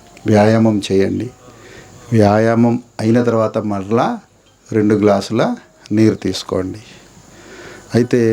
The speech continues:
పొద్దున్నే మరి బ్రేక్ఫాస్ట్ ఏం చేయాలి? బ్రేక్ఫాస్ట్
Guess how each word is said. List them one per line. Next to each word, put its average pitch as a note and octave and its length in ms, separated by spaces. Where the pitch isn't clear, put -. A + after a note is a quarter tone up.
పొద్దున్నే B2+ 540
మరి G#2+ 220
బ్రేక్ఫాస్ట్ A2+ 680
ఏం A2 80
చేయాలి? G2 320
బ్రేక్ఫాస్ట్ A2+ 460